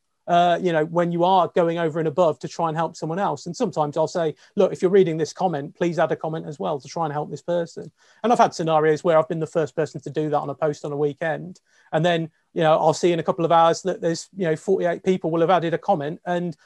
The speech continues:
a lot of them will be people that are in my network. So it does make a difference, but you have to have the mindset of saying, "I am gonna do this," and not be afraid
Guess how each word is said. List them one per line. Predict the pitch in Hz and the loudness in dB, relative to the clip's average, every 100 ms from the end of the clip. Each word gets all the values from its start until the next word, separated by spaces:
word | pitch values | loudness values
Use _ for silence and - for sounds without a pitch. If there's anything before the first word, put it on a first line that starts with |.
| _ | _
a | 180 | 2
lot | 202 170 | 4 4
of | |
them | 170 | 2
will | 180 170 | 0 0
be | - 196 | 2 0
people | 196 180 | 2 -2
that | - | 0
are | 180 | 0
in | 190 | 0
my | 185 190 | -2 -4
network. | 214 156 151 180 | -6 -8 -10 -10
So | - 190 180 - - | 0 2 2 -4 -4
it | 208 | 0
does | 180 233 - | 4 4 4
make | 185 - | 0 0
a | 175 | 0
difference, | 220 160 156 | -2 -4 -10
but | - 175 | -6 -4
you | |
have | 170 220 214 | -2 -2 -2
to | 180 | -2
have | 165 156 | -4 -4
the | 165 | -4
mindset | 190 196 190 - | -4 -4 -8 -10
of | 147 | -8
saying, | 165 156 147 _ _ | -6 -6 -8 _ _
"I | - 196 | -2 0
am | 190 | 0
gonna | 175 175 | -2 -2
do | 165 208 | 0 0
this," | 156 139 - - - | -2 -8 -10 -18 -10
and | 160 165 | -4 -2
not | - | -2
be | - 170 | -2 -4
afraid | - 175 170 160 151 | -2 -2 -2 -4 -10